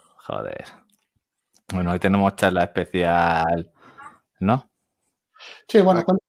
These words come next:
Speaker 2: un poco, un poco lo que vamos a hacer hoy.
Speaker 1: Sí. Tecnología, cacharreo, amigos, sorteo de jamón. Es un
Speaker 2: Bueno, hoy, hoy, hoy, sobre todo,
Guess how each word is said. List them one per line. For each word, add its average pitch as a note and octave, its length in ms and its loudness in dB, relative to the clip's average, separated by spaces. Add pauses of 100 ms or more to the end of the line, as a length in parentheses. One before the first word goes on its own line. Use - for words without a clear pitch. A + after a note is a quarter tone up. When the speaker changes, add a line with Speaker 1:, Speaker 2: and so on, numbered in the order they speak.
Speaker 2:
un G#3 120 -10
poco, F#3 320 6 (280)
un F3 120 -20
poco F3+ 240 0
lo D#3+ 120 -4
que E3 140 -4 (440)
vamos E3+ 220 -4
a E3+ 100 -4
hacer F3+ 120 -4
hoy. G#3 100 -2 (1160)
Speaker 1:
Sí. F2+ 280 -2 (680)
Tecnología, A#2+ 1040 2
cacharreo, A#2+ 800 2 (380)
amigos, A#2+ 680 0 (340)
sorteo F#2 340 0
de F2 40 -10
jamón. A#2+ 460 2 (300)
Es - 160 -8
un F2 760 -2 (680)
Speaker 2:
Bueno, F#3+ 220 8
hoy, G3 200 8
hoy, G#3+ 140 8 (180)
hoy, A#3+ 300 4 (440)
sobre F3 260 0
todo, G#3 380 4